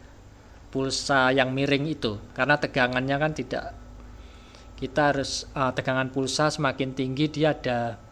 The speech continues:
liniernya untuk memulai tegangan sampai dengan puncak. Nah, semakin tinggi tegangan,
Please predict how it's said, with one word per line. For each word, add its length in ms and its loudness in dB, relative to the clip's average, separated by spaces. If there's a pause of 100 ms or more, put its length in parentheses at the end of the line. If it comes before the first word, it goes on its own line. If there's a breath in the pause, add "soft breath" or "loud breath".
(280)
liniernya 680 2
untuk 260 -2
memulai 680 2
tegangan 420 -4
sampai 320 -4
dengan 300 -6
puncak. 500 -2
Nah, 140 -2
semakin 420 -2
tinggi 300 -4
tegangan, 580 0